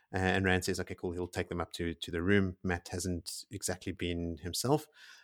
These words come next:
um, so he takes them up the back way up to the room. Um, and Egwene asks about the red and white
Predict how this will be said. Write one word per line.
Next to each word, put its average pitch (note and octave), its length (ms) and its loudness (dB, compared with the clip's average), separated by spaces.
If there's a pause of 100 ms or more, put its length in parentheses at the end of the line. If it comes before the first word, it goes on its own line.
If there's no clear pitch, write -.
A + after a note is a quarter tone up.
(180)
um, F2 160 -8
so F#2 100 -2
he F2+ 60 0
takes F#2+ 200 -2
them F#2+ 80 -2
up F2 100 -4
the E2+ 60 -8
back E2+ 280 -2
way F2 140 -2
up - 120 -8
to E2+ 100 -8
the F2 100 2
room. B2 380 6 (1600)
Um, G2+ 600 2 (100)
and G2 840 2 (520)
Egwene B2+ 420 2
asks - 480 2 (140)
about F#2+ 800 0
the F#2+ 100 0
red F#2 200 4
and G2 140 2
white F2+ 240 0